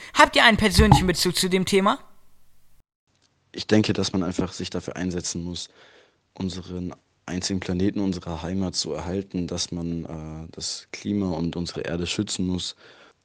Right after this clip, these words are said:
Speaker 2: Ja, ich find's ziemlich ungerecht, ähm, dass es uns hier noch super gut geht im Verhältnis zu, äh, Menschen in anderen Teilen der Erde,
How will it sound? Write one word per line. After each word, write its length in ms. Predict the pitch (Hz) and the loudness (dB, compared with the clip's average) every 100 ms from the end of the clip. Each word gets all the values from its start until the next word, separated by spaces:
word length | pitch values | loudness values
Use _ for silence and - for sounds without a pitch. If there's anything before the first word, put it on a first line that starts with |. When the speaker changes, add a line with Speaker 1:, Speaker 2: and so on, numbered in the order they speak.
| _ _ _ | _ _ _
Speaker 2:
Ja, 220 | - 90 85 | -6 -2 -2
ich 140 | - | -4
find's 260 | 101 95 - | -4 -4 -2
ziemlich 380 | 104 101 - | -2 0 0
ungerecht, 640 | 110 120 104 101 98 - - _ _ _ _ _ _ - | 0 0 0 -2 -4 -8 -18 _ _ _ _ _ _ -12
ähm, 360 | 92 92 95 | -8 -6 -4
dass 160 | 92 98 | -4 -4
es 120 | 95 | -4
uns 220 | 95 95 | -4 -4
hier 160 | 101 95 | -4 -2
noch 340 | 95 - - - | -2 -6 -14 -14
super 420 | 92 104 - 95 | -8 -8 -6 -4
gut 300 | 104 113 - | -4 -6 -2
geht 260 | 98 95 | 0 0
im 120 | 95 90 | -2 -2
Verhältnis 600 | 87 92 92 92 - - | 0 0 -2 -6 -8 -10
zu, 560 | - 92 90 90 90 | -6 -4 -2 -4 -6
äh, 40 | 87 | -8
Menschen 680 | 87 87 87 95 95 - 95 | -8 -8 -6 -2 -2 -2 -2
in 200 | 92 92 - _ _ - | -4 -6 -12 _ _ -2
anderen 320 | 107 101 95 | 0 0 -2
Teilen 260 | - 92 92 | -4 -2 -2
der 120 | 90 | -2
Erde, 340 | 90 87 90 | -4 -6 -8